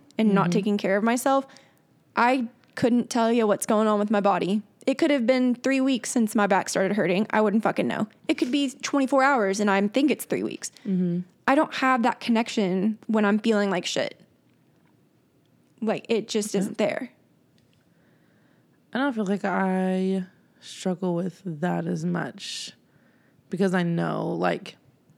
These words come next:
Speaker 2: even this morning before work,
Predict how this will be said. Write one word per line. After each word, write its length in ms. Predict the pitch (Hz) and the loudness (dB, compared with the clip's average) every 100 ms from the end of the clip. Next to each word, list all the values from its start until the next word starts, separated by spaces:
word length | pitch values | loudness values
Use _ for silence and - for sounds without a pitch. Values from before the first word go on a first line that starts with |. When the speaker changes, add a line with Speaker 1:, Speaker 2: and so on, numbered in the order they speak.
| _ _ _ _ _ _ _ _ _ - | _ _ _ _ _ _ _ _ _ -2
Speaker 2:
even 240 | 196 196 | 0 2
this 200 | 190 165 | 0 -2
morning 680 | 175 170 170 170 170 170 175 - _ _ _ _ | -2 -2 -2 -2 -4 -6 -8 -14 _ _ _ _
before 340 | 185 - 185 160 | -8 -2 -2 0
work, 540 | 165 170 165 202 | 0 0 -2 -8